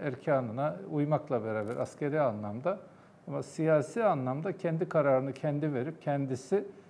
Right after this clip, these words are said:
tekil davranabiliyor. Nasıl ki işte bu İsveç ve Finlandiya ile alakalı, işte üyelikle alakalı kendi önceliklerini dayattı yani ve sonuçta da bir çerçeve ortaya çıktı. Dolayısıyla şeyin, yani bu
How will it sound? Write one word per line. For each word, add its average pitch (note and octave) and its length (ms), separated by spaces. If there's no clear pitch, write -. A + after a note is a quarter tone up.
tekil E3 400
davranabiliyor. C3 840
Nasıl C#3+ 380
ki - 140
işte C3+ 260
bu C3+ 100
İsveç C3+ 440
ve B2+ 200
Finlandiya C3 500
ile A2+ 140
alakalı, A#2 640
işte - 240
üyelikle C3 520
alakalı A2 600
kendi C3+ 360
önceliklerini D#3+ 920
dayattı G2+ 420
yani A2+ 400
ve C3+ 240
sonuçta A#2 500
da C#3+ 140
bir C3 120
çerçeve A#2 400
ortaya D3 360
çıktı. - 420
Dolayısıyla A3+ 680
şeyin, G#3 600
yani E3 380
bu F#3+ 280